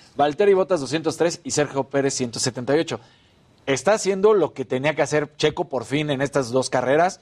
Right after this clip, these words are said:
no bajándose del, por lo menos, el cuarto lugar. Sabemos que en México tuvo tercero. Entonces, es, quedan tres carreras y se va a definir todo. En los últimos diez años ha sido la pelea más cerrada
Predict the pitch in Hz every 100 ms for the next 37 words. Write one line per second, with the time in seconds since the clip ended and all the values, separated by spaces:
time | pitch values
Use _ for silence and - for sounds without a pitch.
0 | _ _ _ _ _ 120 160 151 139 143
1 | 143 127 117 113 110 113 117 135 135 123
2 | 107 135 123 123 110 117 156 151 _ _
3 | 98 98 104 - 95 104 98 107 104 101
4 | 90 120 147 - - _ 151 156 - _
5 | _ 135 135 - _ _ _ _ _ -
6 | 143 202 170 190 - 139 180 98 - _
7 | 131 123 135 139 175 175 127 135 147 165
8 | 160 - _ _ _ _ 135 160 151 220
9 | - 233 190 170 139 - _ _ _ _
10 | 120 165 185 175 180 247 - _ _ _
11 | _ - 160 - 165 170 143 - 135 147
12 | 147 147 180 175 156 127 139 156